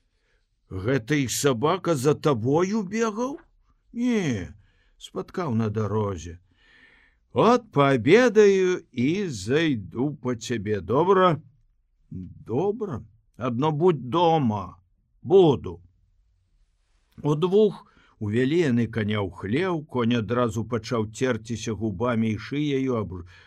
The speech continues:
жалоб, пераступіў з нагі на нагу. Еш!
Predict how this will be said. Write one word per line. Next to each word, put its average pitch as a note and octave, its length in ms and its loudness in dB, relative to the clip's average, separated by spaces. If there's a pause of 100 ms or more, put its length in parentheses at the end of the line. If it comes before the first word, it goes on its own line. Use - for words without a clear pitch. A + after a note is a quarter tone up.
жалоб, G#2 680 -4 (160)
пераступіў C#3+ 800 -2
з A2 160 -4
нагі A#2 280 0
на A2 160 2
нагу. A2 440 -2 (680)
Еш! C#3+ 640 0